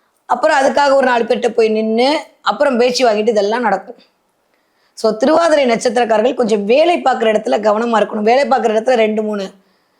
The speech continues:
ஆஹ், பேர் உங்களை பத்தி பேசுறது, உங்களுக்கு, உங்களை பத்தி காசிப் பேசுறது சந்தோஷம் தானே? நம்ம வளர்ந்துட்டோம்னு அர்த்தம். உங்களை பத்தி காசிப் பேசினா திருவாதிரை நட்சத்திரக்காரங்களும் சரி, இந்த புனர்பூச நட்சத்திரக்காரங்களும் சரி, கெத்த காலத்துக்கு நடங்க. ஏன்னா நம்ம வளர்ந்து விட்டோம், அதனால தான் அவங்க பேசுறாங்க இல்லையா? அதனால,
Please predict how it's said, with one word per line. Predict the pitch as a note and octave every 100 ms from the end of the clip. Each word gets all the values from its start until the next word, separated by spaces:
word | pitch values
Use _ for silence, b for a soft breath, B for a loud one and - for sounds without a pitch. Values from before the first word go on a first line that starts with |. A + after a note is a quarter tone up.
| _ _ _
ஆஹ், | G#3+ G3+ G3+ G3 - _ _
பேர் | C4+ C#4
உங்களை | B3+ A#3
பத்தி | G#3+ G#3
பேசுறது, | A3+ A#3 A#3 A3 F#3+ G3+ G#3 -
உங்களுக்கு, | - A3+ A#3 A3+
உங்களை | A#3 B3
பத்தி | A3+ G#3
காசிப் | A3 G#3+ A3+
பேசுறது | G#3+ G#3 G3+ F#3 A3
சந்தோஷம் | C4+ A#3 D4+ - B3
தானே? | G3+ G#3+ B3+
நம்ம | G#3 G#3+
வளர்ந்துட்டோம்னு | G3+ G#3+ C4+ A3+ C4+
அர்த்தம். | G#3 - D#3+ _ _ _ _ _ _ G#3
உங்களை | G3+
பத்தி | A3+ A#3+
காசிப் | B3+ B3 C4+
பேசினா | A#3+ A#3 C#4+
திருவாதிரை | C4+ C#4+
நட்சத்திரக்காரங்களும் | C4 B3 A#3+ A#3 C4+
சரி, | C4
இந்த | C#4+ B3
புனர்பூச | B3 B3 B3+ B3
நட்சத்திரக்காரங்களும் | A#3+ A#3+ A3+ A#3 B3
சரி, | C4
கெத்த | B3+ C#4+
காலத்துக்கு | C#4 C#4 C4+ C4+
நடங்க. | B3+ C4 C4 F#3+ - _ _ _ _ _
ஏன்னா | G#3+ C4+
நம்ம | D4+
வளர்ந்து | C4 C4 C#4+ C#4+
விட்டோம், | G#3 G3
அதனால | A#3 A#3+
தான் | C4+
அவங்க | C4 G#3+
பேசுறாங்க | A3+ - G#3 F#3+
இல்லையா? | F#3+ A3 A#3 B3
அதனால, | A3 A3 C4